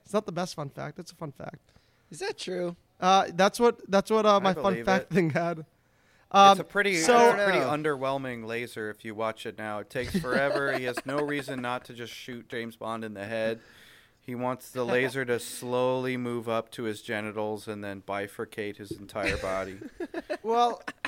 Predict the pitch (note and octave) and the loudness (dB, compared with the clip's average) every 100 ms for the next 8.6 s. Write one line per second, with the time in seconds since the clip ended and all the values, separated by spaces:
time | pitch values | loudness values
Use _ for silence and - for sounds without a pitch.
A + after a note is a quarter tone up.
0 | - A#3 C4+ A#3+ B3+ - A3+ A3 A#3 B3+ | 2 4 4 2 -8 -8 -2 2 2 4
1 | C4+ A3 F#3 G#3+ G#3+ G3+ F#3 F#3 F3+ D#3+ | 4 2 0 -2 0 -2 -4 -4 -6 -6
2 | D#3+ C#3 - - F#3+ A#3+ C#4 D#4 D#4 F3 | -10 -14 -18 -20 -6 -4 0 0 -2 -4
3 | C#3 - A3+ A#3+ A3 B3 - B3+ C4+ D4 | -10 -6 -6 -6 -6 -8 -6 -2 0 0
4 | C4 - A3 A#3 C4+ B3 F3 A3 B3 D4 | -2 -4 -2 0 0 -2 -6 -4 -2 -2
5 | A3 A3+ - A#3+ A3 G#3 G3 E3+ E3 C#3+ | 2 2 2 -2 -2 -4 -8 -10 -12 -12
6 | C3+ C3 C3 D3 C#3+ C3+ - B2+ A2 A2 | -10 -2 2 4 2 -4 -4 -2 -2 -2
7 | A#2 D#3 - G3+ A3 G#3+ G3 B2 - A#2+ | -2 -2 2 6 8 8 4 0 0 2
8 | G#2 - A2+ G#2 G2+ F2+ | 2 -2 -8 -6 -8 -12